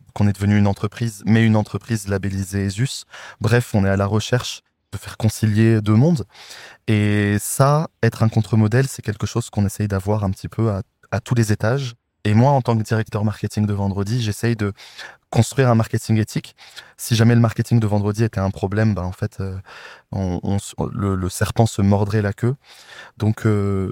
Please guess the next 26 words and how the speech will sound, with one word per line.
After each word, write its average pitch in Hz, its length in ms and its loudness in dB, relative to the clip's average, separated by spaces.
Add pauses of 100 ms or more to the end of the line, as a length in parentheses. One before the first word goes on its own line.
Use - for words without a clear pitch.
(100)
donc, 107 320 0
euh, 98 320 0
ça 107 220 -2
fait - 140 -4
partie - 280 -4
de 113 80 -4
mes 101 140 2
préoccupations 120 760 0
d'essayer 110 280 0
de - 40 -6
construire 107 380 -4
un 104 60 2
marketing 110 580 2
qui - 160 -8
soit - 460 -4
une 107 120 2
solution 104 540 -2
et 104 60 0
pas 95 140 -4
un 92 100 -2
problème. 98 480 -2 (440)
Donc, 98 220 0
un 98 40 2
marketing 104 480 0
plus 113 280 0
éthique. - 460 -2